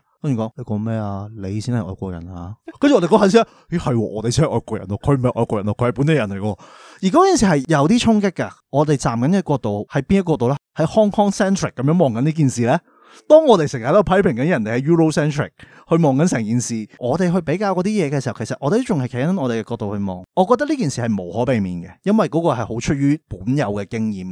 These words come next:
你好日常使用嘅就係呢一種嘅第一視角。問題你完咗呢種第一視角嘅時候，你會唔會有機會有呢個空閒去 swap 一下呢？因為我都好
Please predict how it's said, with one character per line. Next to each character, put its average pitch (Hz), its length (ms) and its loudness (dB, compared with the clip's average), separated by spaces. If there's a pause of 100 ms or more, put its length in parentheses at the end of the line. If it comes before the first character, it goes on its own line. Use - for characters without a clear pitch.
你 95 140 -8
好 107 180 -8
日 160 200 -2
常 87 440 -10
使 110 180 -12
用 113 180 -4
嘅 95 80 -10
就 92 100 -14
係 95 120 -14
呢 110 120 -12
一 123 120 -6
種 101 160 -8
嘅 101 100 -6
第 92 120 -10
一 92 120 -10
視 - 140 -18
角。 - 120 -20 (260)
問 196 220 2
題 190 60 2
你 151 80 -4
完 143 360 -4
咗 143 140 0
呢 214 80 0
種 226 140 2
第 180 100 2
一 190 40 2
視 135 120 -6
角 120 80 -6
嘅 117 160 -2
時 107 120 -8
候， 98 80 -6
你 98 60 -6 (440)
會 120 280 -2
唔 107 440 -2
會 113 100 -2
有 107 260 -4
機 160 200 -2
會 104 480 -4
有 113 260 -4
呢 156 80 0
個 175 100 -2
空 151 320 -6
閒 104 280 -10 (180)
去 127 200 -2
swap 156 380 -4
一 135 60 -6
下 120 120 -2
呢？ 135 140 -2 (220)
因 247 80 -2
為 170 220 0
我 127 160 -2
都 202 180 2
好 139 240 -2